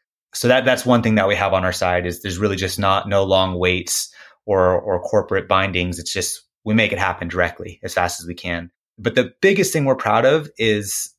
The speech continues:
the relationships we build with the families. It's not just about fundraising and sending kids on trips or giving them gifts. It's literally the one-on-one support and resource that we are to the families, but also the extension of their family.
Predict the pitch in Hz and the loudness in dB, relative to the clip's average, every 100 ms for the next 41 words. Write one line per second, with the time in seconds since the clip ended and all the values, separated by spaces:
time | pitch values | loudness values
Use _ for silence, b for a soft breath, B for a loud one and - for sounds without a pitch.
0 | 110 107 113 110 107 113 - 135 95 - | -12 -4 -2 2 4 4 2 0 -2 -4
1 | 90 90 87 90 85 85 87 - - 127 | -4 -4 -4 -4 -6 -6 -16 -14 -2 0
2 | 127 110 113 113 104 95 - 101 101 98 | 2 2 0 0 0 0 -2 -4 -2 -2
3 | 95 90 90 87 95 92 98 92 92 90 | -4 -4 -6 -6 -6 -6 -4 -2 -4 -2
4 | 95 - - 87 92 95 92 95 95 - | -4 -2 -6 -6 -8 -6 -4 -2 -2 -2
5 | - B B B B - 98 107 117 131 | -8 B B B B -4 -2 2 4 6
6 | 110 95 98 104 101 95 - - - 104 | 4 4 4 4 2 0 -2 -8 -4 2
7 | 104 120 - 92 90 95 110 110 - 98 | 4 2 -2 -6 -6 -4 0 2 2 0
8 | 98 95 92 87 92 98 110 127 127 95 | 2 0 -4 -8 -6 -4 -4 -4 -2 -2
9 | 101 120 110 90 - 120 131 104 90 76 | -2 -4 -6 -6 -6 -4 -2 -2 -6 -8
10 | 87 - 85 90 90 | -10 -10 -16 -18 -20